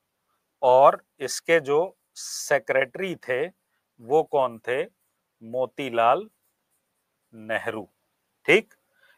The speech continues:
इसमें एक और व्यक्ति भी शामिल थे जिनका नाम था एनसी केलकर। एनसी केलकर भी शामिल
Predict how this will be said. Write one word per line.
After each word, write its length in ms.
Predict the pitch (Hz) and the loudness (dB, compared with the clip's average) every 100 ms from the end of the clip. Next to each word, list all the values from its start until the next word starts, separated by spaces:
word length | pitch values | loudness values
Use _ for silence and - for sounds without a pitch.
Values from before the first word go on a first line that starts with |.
| _ | _
इसमें 320 | 135 - 175 | -8 -2 -2
एक 380 | 180 156 151 - | 0 0 -2 0
और 240 | 156 175 185 | 6 6 6
व्यक्ति 400 | 160 - 190 170 | 2 2 -6 -6
भी 140 | 170 | -6
शामिल 460 | - 143 143 160 156 | 0 0 0 -6 -2
थे 160 | 180 | -2
जिनका 380 | 143 139 139 151 | -2 -10 -2 0
नाम 280 | 139 135 139 | 2 2 2
था 280 | 160 170 - | 4 4 2
एनसी 680 | 139 131 131 - 151 165 214 _ _ _ _ _ _ _ _ _ _ _ | -4 -4 -6 -12 -10 -10 -12 _ _ _ _ _ _ _ _ _ _ _
केलकर। 640 | 131 127 123 113 131 110 - _ _ _ _ _ 135 | -2 0 -2 0 2 2 -2 _ _ _ _ _ -4
एनसी 460 | 123 127 - 175 | -4 -6 -8 -8
केलकर 580 | 160 139 131 123 139 127 | -6 -2 0 0 0 0
भी 460 | 110 113 131 190 - _ _ _ _ _ _ _ _ _ _ _ _ _ _ _ _ _ _ | 0 -10 -10 -10 -16 _ _ _ _ _ _ _ _ _ _ _ _ _ _ _ _ _ _
शामिल 680 | - - 123 117 123 160 | -16 2 4 4 2 -2